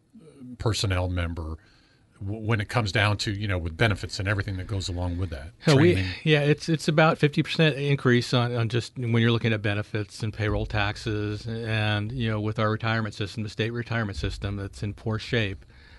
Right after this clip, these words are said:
Speaker 2: Um, so they keep asking us to, to contribute more money.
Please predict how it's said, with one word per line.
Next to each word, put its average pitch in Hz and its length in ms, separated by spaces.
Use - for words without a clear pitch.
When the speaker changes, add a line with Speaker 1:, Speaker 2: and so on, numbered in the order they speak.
Speaker 2:
Um, 101 200
so 101 180
they 107 100
keep 107 260
asking 104 360
us 101 200
to, 104 240
to - 220
contribute 104 460
more 104 180
money. 98 420